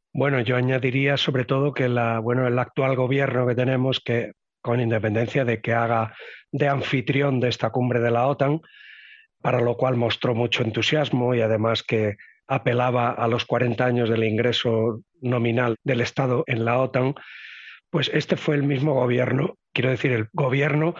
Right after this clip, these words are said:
del mismo partido que traicionó a la opinión pública mayoritaria,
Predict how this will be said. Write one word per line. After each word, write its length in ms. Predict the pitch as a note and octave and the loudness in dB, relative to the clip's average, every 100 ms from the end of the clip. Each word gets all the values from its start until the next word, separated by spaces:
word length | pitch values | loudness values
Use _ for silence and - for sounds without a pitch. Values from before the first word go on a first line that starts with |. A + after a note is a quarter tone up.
| - - - | -10 -16 -6
del 320 | C3 C3+ B2 | -2 0 2
mismo 440 | C3+ E3+ - E3+ | 2 0 0 0
partido 680 | D3+ C#3 B2+ - D3+ C3+ D#3+ - - - - - _ _ - | 0 0 0 -2 0 0 -2 -8 -20 -20 -20 -20 _ _ -4
que 340 | D3+ D3+ - | 0 0 -2
traicionó 800 | - D3+ B2+ - C#3+ B2+ D#3+ B2+ - - _ _ - | 0 0 0 -2 0 0 0 -2 -6 -20 _ _ -4
a 100 | D3 | 0
la 140 | D3 | 0
opinión 440 | B2+ C3 D#3 D3+ | 0 0 0 0
pública 680 | - E3+ D3+ B2 - A#2+ - | 0 0 0 0 0 0 -2
mayoritaria, 920 | - C3 B2 A#2+ A2 D3+ D3+ A#2+ A2+ | -2 0 2 0 0 0 2 0 -2